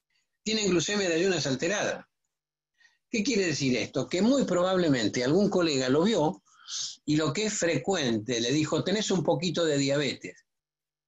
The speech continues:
que es tan cierto como si yo mirase alguna de las imágenes de la audiencia y le dijera a una señora,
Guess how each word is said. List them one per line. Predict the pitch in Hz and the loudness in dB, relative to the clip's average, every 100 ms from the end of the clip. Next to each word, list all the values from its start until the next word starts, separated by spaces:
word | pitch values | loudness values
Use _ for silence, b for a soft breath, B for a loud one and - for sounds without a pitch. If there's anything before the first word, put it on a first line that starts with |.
| _ | _
que | 208 | -6
es | 165 - | -4 -4
tan | 208 202 | -2 -2
cierto | - 233 208 - 160 | 0 0 0 -2 -2
como | 147 139 135 131 - | 2 2 2 -2 -4
si | 147 | -2
yo | 156 208 | 0 0
mirase | 185 185 - 151 | 0 -2 -2 -2
alguna | 135 147 175 147 | 2 2 2 0
de | 123 | 0
las | 104 98 - - | 0 -2 -4 0
imágenes | 127 156 147 139 113 95 - - | 0 0 -2 -2 -2 -4 -12 -18
de | - 110 | -8 -4
la | 107 | -2
audiencia | 113 156 180 151 135 | 0 -2 -2 -4 -2
y | |
le | 120 | -2
dijera | 120 113 131 117 95 | -2 -2 -2 -2 -4
a | - 104 | -6 -4
una | 117 113 | -2 -2
señora, | - 113 98 90 | -4 -4 -4 -6